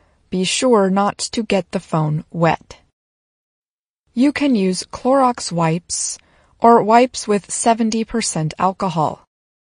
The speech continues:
You can buy these products at a store and wipe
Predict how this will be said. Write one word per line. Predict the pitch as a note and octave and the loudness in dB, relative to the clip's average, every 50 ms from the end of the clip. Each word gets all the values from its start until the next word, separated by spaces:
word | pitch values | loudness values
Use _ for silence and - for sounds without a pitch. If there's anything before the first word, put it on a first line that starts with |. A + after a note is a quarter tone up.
| _ _ _ _ _ _ _ _ _ _ | _ _ _ _ _ _ _ _ _ _
You | F#3 F#3+ F3+ | -2 -2 -2
can | - F#3+ F#3 F3 | 0 0 0 0
buy | D#3+ D#3+ E3 F3 F#3+ G3+ | 0 -2 -2 0 -2 -2
these | F#3 F3 E3+ D#3+ D#3+ - | -2 -2 -4 -4 -4 -8
products | - - A3 A3 G#3 G3 F#3 F#3 - - - - | -6 -4 -4 -2 -2 -2 -4 -4 -6 -8 -4 -2
at | F#3 - - | -2 -2 -2
a | - | -4
store | G3 - - - - C4 C4 A3 F#3 F#3 G3 - _ _ _ _ _ _ _ | -4 -4 -6 -4 0 0 2 2 0 0 -2 -6 _ _ _ _ _ _ _
and | G#3+ A3 A3+ A3+ - - | -2 0 0 0 -2 -4
wipe | F3+ F3+ F#3+ G#3 B3 B3 - - | -4 -2 0 0 0 -2 -6 -12